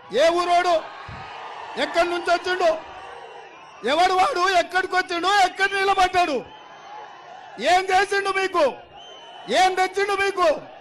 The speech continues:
మల్లన్న సాగర్లో ముంచినోడు కాదా?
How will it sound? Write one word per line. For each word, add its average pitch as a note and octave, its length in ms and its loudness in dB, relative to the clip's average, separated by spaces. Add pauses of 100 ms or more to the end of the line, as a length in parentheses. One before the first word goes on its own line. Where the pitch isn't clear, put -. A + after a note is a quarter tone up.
(720)
మల్లన్న F4+ 360 2 (120)
సాగర్లో F4+ 380 2
ముంచినోడు F4+ 500 0
కాదా? E4+ 600 2